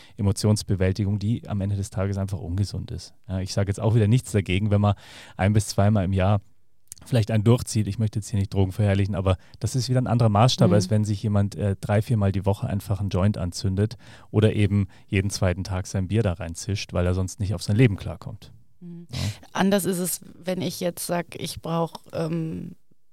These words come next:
Speaker 2: T H C hat ja auch eine Wirkung, auch eine heilende, also ist, du, du kriegst es ja auch mittlerweile in der Apotheke.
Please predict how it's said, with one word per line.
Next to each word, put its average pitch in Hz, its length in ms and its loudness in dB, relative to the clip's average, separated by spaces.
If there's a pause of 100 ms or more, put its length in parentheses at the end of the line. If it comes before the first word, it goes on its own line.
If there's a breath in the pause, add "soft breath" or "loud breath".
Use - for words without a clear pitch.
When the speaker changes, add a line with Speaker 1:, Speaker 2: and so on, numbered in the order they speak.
(1040)
Speaker 2:
T 175 220 -4
H 160 140 -4
C 170 600 -6
hat 170 260 -8
ja 170 120 -4
auch - 160 -4
eine 160 220 -4
Wirkung, 170 500 0
auch - 160 -4
eine 175 260 -4
heilende, 165 400 -2
also 151 200 -4
ist, - 200 -4
du, 190 200 -8
du 185 80 -6
kriegst - 260 -4
es 190 120 -6
ja 175 100 -2
auch 170 100 -10
mittlerweile 165 420 0
in 156 80 -2
der - 140 -4
Apotheke. 208 640 0